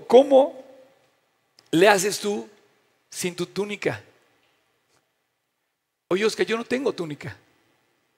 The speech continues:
Quiero decirte que yo sí.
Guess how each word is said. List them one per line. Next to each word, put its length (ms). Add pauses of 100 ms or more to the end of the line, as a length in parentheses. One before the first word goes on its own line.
(3250)
Quiero 140
decirte 220
que 100
yo 100
sí. 320